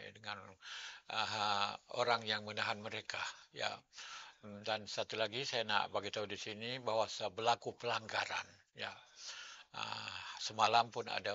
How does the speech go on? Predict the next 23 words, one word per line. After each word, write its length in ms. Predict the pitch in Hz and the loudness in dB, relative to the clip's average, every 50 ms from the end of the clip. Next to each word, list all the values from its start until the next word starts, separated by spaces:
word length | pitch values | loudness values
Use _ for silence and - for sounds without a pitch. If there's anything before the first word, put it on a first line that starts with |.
| 107 - | -2 -2
berlaku 320 | - 104 98 - - - | -2 -2 -2 -2 -4 -10
pelanggaran. 640 | - - 107 104 101 - - - 110 107 104 107 110 - - - | -8 -6 -8 -6 -6 -6 -8 -6 -4 -6 -6 -6 -8 -10 -12 -2
Pelanggaran 480 | - 117 117 117 123 - 135 131 131 131 | 0 0 2 4 4 4 4 4 2 0
ini 320 | 135 135 147 165 170 220 | -4 -4 -4 -6 -6 -8
bukan 400 | 175 127 117 - 117 117 110 92 | -8 -8 -4 0 -2 0 0 2
berlaku 560 | 95 98 101 101 - - - 117 110 107 107 | 4 6 6 6 4 2 -10 -8 -8 -8 -6
di, 240 | 101 101 107 107 104 104 - - - - - - - - - - | -6 -4 -4 -2 -4 -4 -8 -8 -10 -8 -8 -10 -12 -12 -10 -8
ah, 80 | 110 117 | -2 0
satu 240 | - 117 113 - 135 | 2 2 2 2 2
pihak. 380 | 131 196 185 135 101 - - - _ _ - | 2 2 2 4 2 0 -2 -2 _ _ -10
Ah, 160 | 110 107 104 | -8 -8 -8
mula-mula 880 | 104 107 107 107 117 120 123 123 123 127 127 131 127 127 131 127 131 135 - _ - | -6 -4 -2 -2 -2 -2 -2 2 4 6 8 8 8 6 6 2 0 -2 -6 _ -8
kebanyakannya 720 | - 98 107 104 110 107 - - 110 110 110 110 110 110 | -2 0 2 2 2 0 2 2 2 2 2 0 -2 0
taha-, 480 | - - 98 107 107 104 104 107 107 101 | 0 0 0 4 4 4 4 2 0 -6
apa, 240 | _ - 104 101 98 - | _ -2 -2 -2 -2 -2
pelanggaran 560 | - - 104 104 104 104 101 110 104 110 107 104 104 | -2 0 4 4 4 4 4 2 2 2 0 -4 -4
itu 160 | 101 - - | -6 -6 -4
berlaku 400 | 107 104 101 98 101 101 - 147 | 0 6 6 6 6 6 2 -4
daripada 320 | 123 113 104 - 104 101 - - | -4 -4 -2 -2 -2 -4 -4 -4
pihak 260 | - 90 104 107 107 | -4 -2 -2 -2 -4
tentera 320 | - 107 101 101 110 110 | -4 -10 -8 -4 -2 -2
Israel, 480 | 107 110 - 110 113 117 117 117 113 107 107 - - - - - - - - - - | -2 -2 -4 -4 -2 -2 -2 -2 -2 -4 -6 -8 -8 -8 -6 -6 -6 -8 -10 -8 -4
ah, 80 | 107 | -4